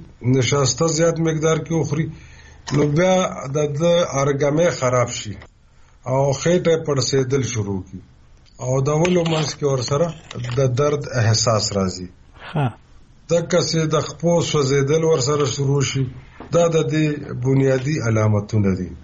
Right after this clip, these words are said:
Speaker 1: احمد صاحب، لکه زه خپله، اه، ډایبیټک یم.
Speaker 2: ها.
Speaker 1: درې کاله وشول. هیڅ قسم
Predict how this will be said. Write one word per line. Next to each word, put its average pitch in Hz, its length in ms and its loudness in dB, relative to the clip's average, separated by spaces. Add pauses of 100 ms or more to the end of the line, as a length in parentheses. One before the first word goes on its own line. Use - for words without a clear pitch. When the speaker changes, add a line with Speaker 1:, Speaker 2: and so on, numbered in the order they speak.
(580)
Speaker 1:
احمد 147 340 2
صاحب، 180 200 2 (1040)
لکه 147 240 2
زه 165 160 2
خپله، 151 420 2
اه، 117 560 -4 (640)
ډایبیټک 104 540 2
یم. 90 120 -4 (760)
Speaker 2:
ها. 165 140 0 (320)
Speaker 1:
درې 139 180 4 (120)
کاله 104 220 0
وشول. 95 280 -6 (420)
هیڅ 170 120 2 (100)
قسم 165 240 2